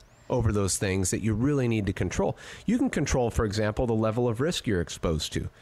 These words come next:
You can control, to an extent, the, the, the amount of taxes that you pay now and, and even into the future. Uh, you can control how stable your income is and how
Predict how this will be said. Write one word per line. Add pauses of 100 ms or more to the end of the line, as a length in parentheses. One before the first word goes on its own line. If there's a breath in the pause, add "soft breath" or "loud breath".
(320 loud breath)
You
can
control,
to
an
extent, (100)
the,
the,
the
amount
of
taxes
that
you
pay (120)
now
and,
and
even
into
the
future. (580 loud breath)
Uh,
you
can
control
how
stable (240)
your
income
is (640 loud breath)
and
how